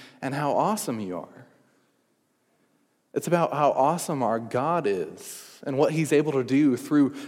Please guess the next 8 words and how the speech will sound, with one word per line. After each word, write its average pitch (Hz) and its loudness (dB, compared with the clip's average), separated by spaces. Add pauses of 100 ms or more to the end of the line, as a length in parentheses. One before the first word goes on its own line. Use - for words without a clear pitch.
(140)
broken, 151 0
messed 135 -2
up 120 -2
people 127 -4
in 107 -4
need 110 -2
of 104 -6
grace, - -6